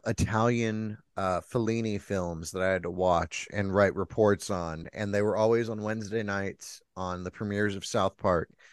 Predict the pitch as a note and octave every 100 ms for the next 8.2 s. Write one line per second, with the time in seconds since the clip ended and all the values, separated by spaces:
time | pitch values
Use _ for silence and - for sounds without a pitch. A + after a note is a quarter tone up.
0 | - _ _ - G#2+ G2+ - A2 A2+ G#2
1 | G#2 F#2 A2 A2 A2 - G#2 F#2+ F#2 F#2
2 | - A#2 E2 A2 G#2 G2 G2+ - - G2
3 | F#2+ - G2 F2+ E2 D#2 G2 F#2+ G2 -
4 | G2 F#2+ F2 F#2 G#2 - G#2 F#2+ F2+ F#2+
5 | F2+ F2+ E2+ - F#2+ E2+ E2+ F2+ F2+ E2+
6 | E2 F2 - - G2 D2 F#2 F2+ F2+ -
7 | G#2 G2 F#2+ F#2+ - F2 E2 F2 - D2+
8 | E2 -